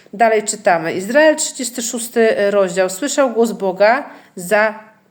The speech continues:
yy, za życia. A czy ty go kiedyś słyszałeś? Yy, trzydziesty szósty to był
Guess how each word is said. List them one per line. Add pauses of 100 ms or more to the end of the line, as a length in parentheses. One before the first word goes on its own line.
(3000)
yy,
za
życia. (300)
A
czy
ty
go
kiedyś
słyszałeś? (1160)
Yy, (4000)
trzydziesty
szósty
to
był